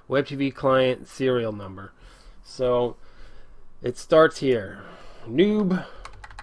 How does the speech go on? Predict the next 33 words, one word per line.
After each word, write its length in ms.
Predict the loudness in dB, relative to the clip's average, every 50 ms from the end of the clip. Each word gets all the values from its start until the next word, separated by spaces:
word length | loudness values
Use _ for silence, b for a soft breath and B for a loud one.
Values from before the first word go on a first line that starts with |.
| -14 -14 -14 -14 -14 -18 -20 -20 -20 -20 -20 -18 -16 -16 -6
for 400 | 0 2 4 6 8 6 6 6
Life 680 | 6 6 8 8 10 8 8 6 2 -4 -14 -16 -16 -14 -12
zero 800 | -8 -2 0 2 4 6 6 6 6 6 6 4 2 -2 -6 -14 -18 -20 -16 -10 -8 -6 -6
one. 340 | -6 -6 -8 -8 -10 -10 -12 -16 -16 -16
So 500 | -6 0 2 4 4 4 4 2 -2 -4 -8 -14 -4
all 280 | 2 4 6 6 6
you 180 | 4 2 0 0
have 260 | 2 2 2 2 0
to 80 | -2 -2
do 300 | 2 4 4 4 4 2
is 200 | 0 -4 -4 -4
just 260 | -8 -10 -10 -8 -6
be 140 | -6 -6 -4
careful. 560 | 4 6 8 8 8 8 4 0 -6 -6 -8 -12 -18 b b b b b b b b -4
Don't, 180 | -2 -2 -2 -4 -8 -18 -20 -4 0
don't 240 | 0 2 2 0 0
fuck 200 | 0 0 0 2
with 140 | 0 -2 0
shit 220 | 0 0 0 2
too 180 | 2 2 4 4
much. 380 | 6 6 4 4 2 -4 -12 -12 -14 -12 -6
You 80 | -2
wanna 160 | 0 0 2 0
be 80 | -2
careful, 480 | 0 4 4 4 4 4 4 4 4 4
but 180 | 2 0 -2
you 140 | -2 -2 -2
can 160 | -2 -2 -2
be 160 | 0 0 2 2
like, 340 | 4 2 2 2 0 -4 B B B B B B B B B B
you 80 | 2 4
know, 240 | 6 6 4 4 b b b b 4
Poop 440 | 10 12 12 12 12 8 2 -10